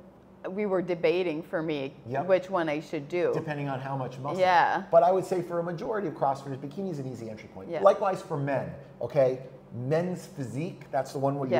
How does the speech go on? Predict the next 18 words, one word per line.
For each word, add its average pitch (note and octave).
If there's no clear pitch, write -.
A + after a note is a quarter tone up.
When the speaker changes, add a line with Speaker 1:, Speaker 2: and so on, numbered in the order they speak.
Speaker 2:
wear C3
Speaker 1:
Yes. A#2+
Speaker 2:
board D3
shorts D3
and A#2
just A2+
grate B2+
it C3+
on B2
your A2
upper E3
Speaker 1:
Mm-hmm. D3+
Speaker 2:
body. D3+
These C#3
are C3
kind C3
of, A#2+
like, A#2+